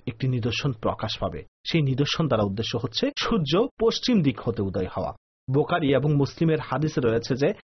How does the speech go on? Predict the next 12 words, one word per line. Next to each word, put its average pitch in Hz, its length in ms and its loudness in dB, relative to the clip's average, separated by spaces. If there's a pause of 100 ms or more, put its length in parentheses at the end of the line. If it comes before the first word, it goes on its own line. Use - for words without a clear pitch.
(120)
কিয়ামত 165 360 2
ততক্ষণ 214 360 -2
পর্যন্ত 147 280 0
সংগঠিত 139 460 0
হবে 107 220 0
না, 143 200 2 (240)
যতক্ষণ 202 400 0
পর্যন্ত 131 360 0 (120)
সূর্য 180 480 2
পশ্চিম 165 360 0
দিক 139 180 2
হতে 139 220 0